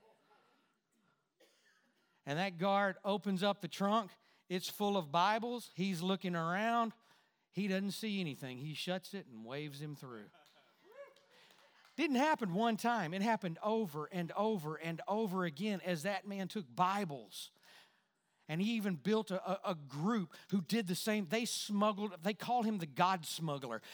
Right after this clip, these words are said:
because he smuggled Bibles for years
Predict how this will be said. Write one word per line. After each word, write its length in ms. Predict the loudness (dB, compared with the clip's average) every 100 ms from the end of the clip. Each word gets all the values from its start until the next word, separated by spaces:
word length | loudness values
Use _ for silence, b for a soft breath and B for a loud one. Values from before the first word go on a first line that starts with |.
| B
because 340 | -4 2 2 2
he 140 | 0
smuggled 720 | 0 2 2 2 0 -6 0
Bibles 880 | 4 4 4 0 -4 -6 -10 -10 -12 _ _ _ _ _ _ _ -4
for 120 | -2
years 1080 | -2 -6 0 2 4 2 0 -6 -10 -12